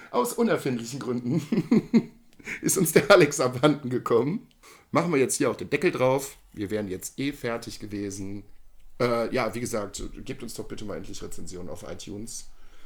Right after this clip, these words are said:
Ähm, das wäre ganz, ganz schön. Wie gesagt, die, äh, die, äh, professionellen Auftragskiller,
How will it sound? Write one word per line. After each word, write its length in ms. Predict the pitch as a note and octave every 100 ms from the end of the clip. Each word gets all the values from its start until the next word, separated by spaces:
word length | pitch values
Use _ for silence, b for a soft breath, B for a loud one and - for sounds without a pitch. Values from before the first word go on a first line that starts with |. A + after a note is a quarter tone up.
| b b b
Ähm, 280 | A2+ G#2+ G2+
das 200 | A2 -
wäre 180 | A#2 G2+
ganz, 260 | A2 A#2 -
ganz 220 | A2 -
schön. 480 | A2+ G#2 G2+ A#2 B2+ b b b -
Wie 100 | A2+
gesagt, 540 | A2+ A#2 A2+ - -
die, 200 | G#2+ G#2
äh, 340 | F2 G2 G2+ G2 b b b b b b b b b b b _
die, 240 | B2+ B2 B2
äh, 320 | - A2+ A2+
professionellen 500 | F#2+ D#3 D#3 C#3+ B2+
Auftragskiller, 720 | A#2 - C3+ A#2 - C3 A2+